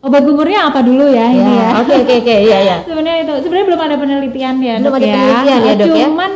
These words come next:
Speaker 1: eh, cuman ada, apa ya, artikel atau apa yang mengatakan bahwa obat kumur yang mengandung povidone iodine,
Speaker 2: Povidone iodine.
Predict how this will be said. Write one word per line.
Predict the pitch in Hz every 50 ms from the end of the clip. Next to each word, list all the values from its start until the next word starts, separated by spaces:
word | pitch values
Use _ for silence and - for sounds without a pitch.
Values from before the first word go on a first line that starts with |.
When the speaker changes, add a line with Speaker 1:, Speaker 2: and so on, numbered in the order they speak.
| 381 339 269
Speaker 1:
eh, | - 277 285 285 285 277 277 277 277 277 285 285 285 285 285 277 285 294 - - _ _ _ _ _ _ _ _ _ _
cuman | - 339 277 320 311 311
ada, | 311 311 330 320 320 311 320 - - -
apa | 262 254 -
ya, | 254 233 233 247 262 - - _ _ _ _ _ _
artikel | - 262 254 277 247 - 277 285
atau | 285 285 285 247
apa | 233 240
yang | 285 294 277
mengatakan | 247 240 240 - - 269 294 294
bahwa | 240 214 208 202 202 202 202 208 240 277 320 339 - - - - _ _ _ _ _ _ -
obat | 294 302 311
kumur | 311 339 349 370 415
yang | 403 392 370
mengandung | 370 349 339 320 320 311 294 269 311 330 349 359 349 339 339 320 - - _ _ _ _ _
povidone | - 311 294 320 302 262 262 247 262
iodine, | 277 269 247 240 214 196 185 233 240 254 254 220 202 190 185 185 180 175
Speaker 2:
Povidone | 208 202 226 214 180 190 180 175
iodine. | 185 185 175 170 185 185 190 220 247 302 -